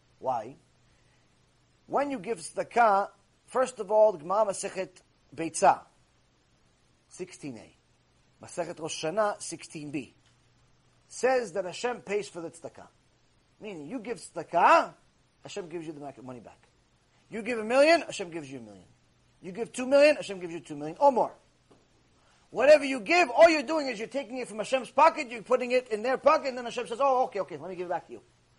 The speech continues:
So if you have real emunah, you're never gonna have second thoughts about giving tzedakah.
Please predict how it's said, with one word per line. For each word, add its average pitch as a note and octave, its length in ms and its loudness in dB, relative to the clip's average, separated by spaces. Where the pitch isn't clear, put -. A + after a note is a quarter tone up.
So G#3 140 -6
if A#3+ 80 -2
you B3+ 100 2
have A3 140 4
real D4+ 160 8
emunah, B3 600 8
you're F#3 120 -6
never B3 200 -2
gonna G#3+ 160 -2
have A3 520 2
second A3 360 -6
thoughts G#3 220 2
about F#3 160 -4
giving D#3 220 -12
tzedakah. - 360 -18